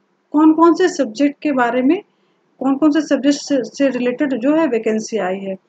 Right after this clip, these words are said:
और अगर आप इस channel पर बिल्कुल ही नए हैं, पहली बार इस चैनल को देख रहे हैं, तो please subscribe my channel। Start करते हैं हम लोग इस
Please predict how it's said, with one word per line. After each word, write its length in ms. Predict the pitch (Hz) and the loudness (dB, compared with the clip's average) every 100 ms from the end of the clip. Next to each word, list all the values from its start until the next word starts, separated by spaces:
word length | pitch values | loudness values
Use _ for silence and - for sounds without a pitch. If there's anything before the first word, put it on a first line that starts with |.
| _ _ _ - | _ _ _ -4
और 140 | 247 254 | -2 0
अगर 260 | 254 285 | 2 4
आप 220 | 269 277 - | 4 2 -2
इस 120 | 285 | -4
channel 380 | - 277 247 254 | -2 -2 -2 -4
पर 220 | 254 262 | -4 -4
बिल्कुल 360 | 233 226 247 233 | -4 -6 -8 -6
ही 80 | 240 | -4
नए 240 | 226 247 | -4 -2
हैं, 340 | 262 277 285 | 0 0 0
पहली 340 | 285 233 220 233 | 0 -4 -2 -2
बार 180 | 220 220 | -4 -6
इस 40 | |
चैनल 280 | - 214 214 | -8 -8 -8
को 100 | 220 | -8
देख 320 | 208 233 254 | -4 -2 0
रहे 80 | 277 | 0
हैं, 100 | 302 | 0
तो 100 | 294 | -2
please 580 | 277 _ 269 311 320 311 | -10 _ 2 2 2 -2
subscribe 520 | 285 - 254 277 262 | -4 -4 0 2 0
my 180 | 247 254 | -2 -2
channel। 300 | 247 262 381 _ _ _ _ _ _ _ _ - _ | -2 -2 -4 _ _ _ _ _ _ _ _ -20 _
Start 320 | - 311 320 | -6 0 0
करते 320 | - 359 - 359 | 0 -2 2 4
हैं 80 | |
हम 160 | 359 330 | 6 6
लोग 120 | 359 | 2
इस 140 | 339 | -2